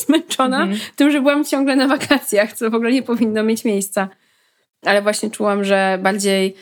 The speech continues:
Speaker 1: jeżdżę od punktu do punktu i jakby ogarniam te rzeczy i się widzę z moimi przyjaciółmi albo znajomymi i tak dalej,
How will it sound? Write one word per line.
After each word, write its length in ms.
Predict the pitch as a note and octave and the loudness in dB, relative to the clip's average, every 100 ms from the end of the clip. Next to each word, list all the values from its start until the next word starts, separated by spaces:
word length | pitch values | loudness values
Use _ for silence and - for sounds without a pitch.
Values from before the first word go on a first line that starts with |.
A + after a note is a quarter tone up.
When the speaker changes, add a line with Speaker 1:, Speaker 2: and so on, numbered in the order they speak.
| _ - | _ 0
Speaker 1:
jeżdżę 300 | A3 A3+ A3 | 2 2 -2
od 80 | |
punktu 300 | G#3+ A#3 A3+ | 0 -2 0
do 100 | G#3+ | 0
punktu 480 | G3 A#3 B3+ C#4 C#4+ | 0 -2 0 0 0
i 80 | A3+ | 2
jakby 420 | G#3 G3+ G3 G3 | 0 2 0 0
ogarniam 400 | G3 G3 G#3+ G3 | 2 0 2 -2
te 120 | G3 | -2
rzeczy 280 | G3+ G3 G#3 | -2 0 0
i 80 | F#3+ | -2
się 120 | F#3+ | -2
widzę 260 | G3 G3 G3 | -2 -2 0
z 40 | |
moimi 240 | G3 F#3 F#3 | 0 0 0
przyjaciółmi 500 | F#3 F#3+ G3 G3 F#3+ | 0 0 0 0 0
albo 160 | F3+ F#3+ | 0 0
znajomymi 460 | G3 F#3 F#3 F#3 | 2 2 2 2
i 40 | F3+ | 0
tak 160 | F3+ | 0
dalej, 340 | F#3 A3 B3+ | 2 2 2